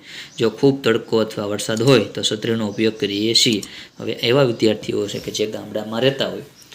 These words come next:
તો ત્યાં વાહન વ્યવહારની સુવિધા હોય, પણ વાડી વિસ્તાર હોય એટલે રસ્તો, પાકા રસ્તા ન હોય, કાચા રસ્તા હોય, એના માટે બળદગાડાનો ઉપયોગ લેવો પડે છે. ચોમાસું હોય તો છત્રીને આ તે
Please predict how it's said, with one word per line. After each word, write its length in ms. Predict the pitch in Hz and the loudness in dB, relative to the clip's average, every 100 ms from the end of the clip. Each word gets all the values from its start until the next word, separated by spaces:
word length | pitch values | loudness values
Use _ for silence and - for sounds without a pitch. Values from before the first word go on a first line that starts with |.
| - - | -20 -14
તો 80 | - 107 | -6 -4
ત્યાં 220 | 107 104 | -4 -4
વાહન 280 | 107 107 120 | -4 -4 -2
વ્યવહારની 420 | 117 113 113 117 | -2 -2 -4 -4
સુવિધા 400 | 107 104 110 123 | -4 -2 0 0
હોય, 240 | 123 113 | 2 0
પણ 180 | 101 101 | -2 -6
વાડી 280 | 98 104 113 | -4 0 2
વિસ્તાર 340 | 113 - 120 120 | 4 2 2 2
હોય 220 | 120 104 | 4 2
એટલે 200 | 104 107 | 0 -2
રસ્તો, 400 | 104 - - 123 123 127 - - - - - _ _ _ _ _ _ _ - | -2 -4 0 0 0 -2 -14 -18 -18 -20 -20 _ _ _ _ _ _ _ -6
પાકા 280 | 120 - | -2 2
રસ્તા 340 | 127 123 - 127 | 2 0 0 2
ન 60 | |
હોય, 200 | 123 104 | 2 -2
કાચા 320 | 101 110 - 117 | -2 -2 2 2
રસ્તા 320 | 107 - 104 | 0 -4 -4
હોય, 180 | 104 101 | -4 -4
એના 200 | 110 117 | -4 -2
માટે 280 | 113 110 113 | -2 2 2
બળદગાડાનો 580 | 107 107 120 120 110 107 | 4 2 2 2 0 -2
ઉપયોગ 280 | 98 95 107 | -4 -4 0
લેવો 220 | 110 110 | 4 4
પડે 280 | 95 95 95 | 2 -4 -6
છે. 140 | 92 127 196 - - - - - _ _ - - - - - - - | -4 -4 -4 -10 -20 -20 -20 -20 _ _ -20 -18 -18 -20 -20 -20 -10
ચોમાસું 460 | - 120 120 110 117 | -2 0 0 0 4
હોય 160 | 123 113 | 4 4
તો 140 | - | 2
છત્રીને 600 | 110 113 - 120 113 110 110 | -2 -2 0 2 2 0 -2
આ 160 | 113 | -4
તે 140 | 110 | 0